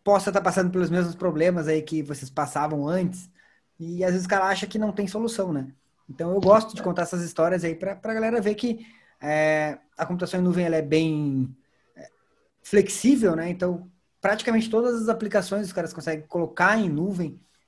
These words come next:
e ter bons resultados com isso. Então por isso que eu gosto de trazer esses resultados aqui nesses podcasts. Carlos, obrigado, cara. Gratidão por compartilhar aí a tua história com a gente.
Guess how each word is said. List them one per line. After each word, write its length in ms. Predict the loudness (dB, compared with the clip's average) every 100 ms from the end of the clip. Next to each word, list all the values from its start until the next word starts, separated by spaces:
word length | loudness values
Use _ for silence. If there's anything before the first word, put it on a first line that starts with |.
| -12
e 100 | -12
ter 400 | 4 8 10 8
bons 460 | 4 2 2 2
resultados 540 | -2 -6 -4 -4 -6 -6
com 140 | -6
isso. 260 | -4 -8 -18 _ _
Então 120 | -14
por 120 | -8 -8
isso 100 | -4
que 60 |
eu 40 | -2
gosto 220 | -2 -4
de 100 | -4
trazer 420 | 0 0 0 0
esses 180 | -2 -4
resultados 540 | -8 -8 -4 -4 -4
aqui 340 | -6 -6 -8 -10 _ _
nesses 220 | -8 -6
podcasts. 640 | -6 -8 -4 -4 -4 -8 -20 _ _ _ -6
Carlos, 480 | 0 0 0 -10 _
obrigado, 540 | -4 -2 6 8 6 2
cara. 180 | 0
Gratidão 400 | 0 -2 0 -2
por 140 | -2 -4
compartilhar 580 | -4 -4 -4 -4 -2 0
aí 260 | -2 -4
a 100 | -6
tua 120 | -8 -8
história 320 | -4 -4 -4
com 80 | -8
a 40 |
gente. 440 | -8 -8 -8 -14